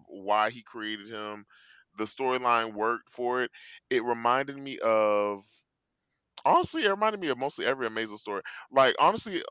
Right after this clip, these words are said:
mostly every Amazo story end up like <laughs> that, don't it? Like, think of it, Justice League Unlimited with the one who turned gold,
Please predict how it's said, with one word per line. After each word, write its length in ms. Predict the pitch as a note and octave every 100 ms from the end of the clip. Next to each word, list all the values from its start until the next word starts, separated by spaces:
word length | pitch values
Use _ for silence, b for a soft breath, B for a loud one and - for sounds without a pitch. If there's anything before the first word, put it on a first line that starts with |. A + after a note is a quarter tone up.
| -
mostly 340 | D#3 A#3+ E3
every 220 | E3 D#3+ C#3+
Amazo 260 | D3 C3
story 260 | - C#3 -
end 140 | C#3
up 120 | B2+ G#2
like 180 | B2
<laughs> 20 | F#3+
that, 300 | - - -
don't 220 | A3 C4
it? 100 | C#4 B B -
Like, 280 | D#3+ E3 - - -
think 140 | A3 F#3+
of 120 | C#3
it, 80 | C3
Justice 380 | D#3+ A#3+ A#3
League 180 | G#3 G3
Unlimited 520 | F3+ E3+ F3+ F3 E3+ D#3+
with 140 | E3
the 140 | D3+ C3+
one 240 | D3 E3
who 120 | A#3
turned 340 | - F3 D3+ -
gold, 360 | C#3 E3 F3